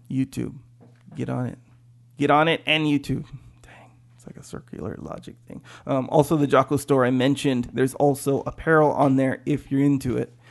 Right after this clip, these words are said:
Um, you know, some women's stuff. Well, I think women's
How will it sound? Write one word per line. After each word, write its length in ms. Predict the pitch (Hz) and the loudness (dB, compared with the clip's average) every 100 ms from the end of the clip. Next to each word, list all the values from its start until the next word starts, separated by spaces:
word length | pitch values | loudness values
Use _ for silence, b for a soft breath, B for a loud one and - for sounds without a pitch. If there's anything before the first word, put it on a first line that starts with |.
| b b b - | b b b -4
Um, 340 | 127 90 - _ _ _ _ _ _ | -2 -2 -8 _ _ _ _ _ _
you 80 | 131 | -6
know, 80 | 131 | -6
some 180 | - 131 | -4 0
women's 340 | 135 143 135 | 2 4 0
stuff. 400 | - 139 151 - | 0 -2 -2 -8
Well, 120 | - 143 | -4 -4
I 40 | |
think 200 | 147 208 | -2 0
women's 400 | 214 220 196 | 2 2 -2